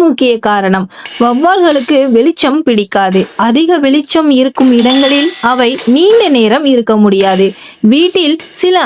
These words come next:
அறைகள் எப்போதும் இருட்டாக இருந்தால் அல்லது இரவு நேரத்தில் லைட் எல்லாம் அணைத்துவிட்டு ஜன்னல் திறந்திருந்தால் அந்த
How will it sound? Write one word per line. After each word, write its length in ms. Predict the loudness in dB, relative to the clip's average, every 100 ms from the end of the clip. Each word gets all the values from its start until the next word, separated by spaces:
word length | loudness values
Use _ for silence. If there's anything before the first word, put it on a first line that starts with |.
| 0
அறைகள் 360 | 0 0 -2 -2 0 0
எப்போதும் 460 | 0 -2 -2 0 -2 0 0
இருட்டாக 480 | 0 0 -2 -2 0 0
இருந்தால் 560 | 2 2 2 2 -2 -4 -12 -8 -2
அல்லது 320 | 0 0 0 -2 0
இரவு 280 | 0 2 2
நேரத்தில் 560 | 0 0 0 0 -2 -2 -6 -4 -2
லைட் 260 | 0 0 0
எல்லாம் 260 | 0 -2 -2
அணைத்துவிட்டு 580 | -2 0 0 0 0 0 0 0
ஜன்னல் 420 | 0 0 0 -2 -2
திறந்திருந்தால் 760 | 0 2 2 2 2 2 0 -4 -10 -20 -12
அந்த 280 | -8 -4 0